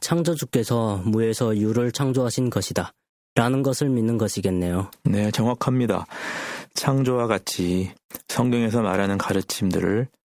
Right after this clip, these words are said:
Speaker 2: 들어보지 못한 사람들은 어려서부터 그들이 갖기 전에 듣고 배워온 방식으로 세상을 바라보게 됩니다.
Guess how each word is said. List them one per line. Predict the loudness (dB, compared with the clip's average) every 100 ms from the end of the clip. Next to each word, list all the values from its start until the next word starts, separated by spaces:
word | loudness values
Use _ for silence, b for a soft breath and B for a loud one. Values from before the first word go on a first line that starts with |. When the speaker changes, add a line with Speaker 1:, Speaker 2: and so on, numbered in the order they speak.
| _ _
Speaker 2:
들어보지 | 0 2 0 0
못한 | 0 0 0
사람들은 | 0 0 0 0 0 0 -2 -8 _ B B B B 0
어려서부터 | 2 2 0 0 0 0 0 2 -2 -2
그들이 | 0 0 0
갖기 | 0 -2 -2 -2 0
전에 | 0 0 0
듣고 | -2 -8 _ 0 2 0
배워온 | 0 0 2 2 2 0 -2 B B B
방식으로 | 0 2 0 0 0 0 0
세상을 | 0 2 0
바라보게 | 0 0 0 0 0 0
됩니다. | 0 0 0 -2